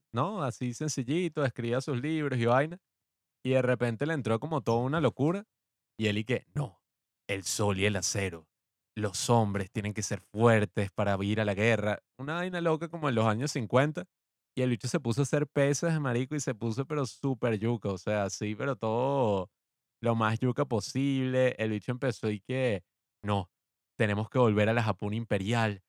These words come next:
necesitamos buscar un emperador". Y entonces como que contrató un séquito de gente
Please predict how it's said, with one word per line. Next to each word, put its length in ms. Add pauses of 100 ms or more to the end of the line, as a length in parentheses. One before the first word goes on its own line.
(180)
necesitamos 440
buscar 260
un 100
emperador". 680
Y 100
entonces 460 (420)
como 160
que 120
contrató 400
un 100
séquito 500
de 100
gente 540